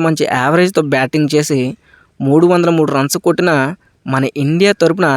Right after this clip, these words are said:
సెకండ్ బ్యాట్స్‌మెన్‌గా అయితే కరుణ్ నాయర్ నిలిచారు. ఇండియా తరపున మూడు వందలు కొట్టిన ప్లేయర్స్ ఇద్దరే. ఒకటి వీరేంద్ర సెహ్వాగ్, ఈయన ఈ ఘనతను ఏకంగా రెండు సార్లు సాధించారు. సెకండ్ ప్లేయర్ వచ్చి కరుణ్ నాయర్. ఈ ఘనత సాధించడం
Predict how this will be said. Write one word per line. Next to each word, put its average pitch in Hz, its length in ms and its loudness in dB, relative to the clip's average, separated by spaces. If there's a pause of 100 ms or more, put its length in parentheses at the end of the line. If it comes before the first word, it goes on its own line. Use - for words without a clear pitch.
(220)
సెకండ్ 156 340 -2
బ్యాట్స్‌మెన్‌గా 151 460 0
అయితే 151 180 -2
కరుణ్ 135 240 0
నాయర్ 143 240 0
నిలిచారు. 127 340 -4 (920)
ఇండియా 196 320 2
తరపున 170 240 0 (100)
మూడు 156 220 4
వందలు 160 240 2
కొట్టిన 160 180 0 (100)
ప్లేయర్స్ 143 360 2 (160)
ఇద్దరే. 127 280 0 (460)
ఒకటి 185 200 -2 (100)
వీరేంద్ర 147 420 2
సెహ్వాగ్, 127 260 0 (140)
ఈయన 190 140 2 (180)
ఈ - 20 2 (120)
ఘనతను 165 300 0 (100)
ఏకంగా 156 300 0
రెండు 143 180 -2
సార్లు 139 280 0
సాధించారు. 131 480 -2 (500)
సెకండ్ 170 280 -2
ప్లేయర్ 170 240 2
వచ్చి 165 220 -6
కరుణ్ 139 260 0
నాయర్. 123 260 -2 (920)
ఈ - 20 0 (160)
ఘనత 160 260 0 (720)
సాధించడం 160 500 0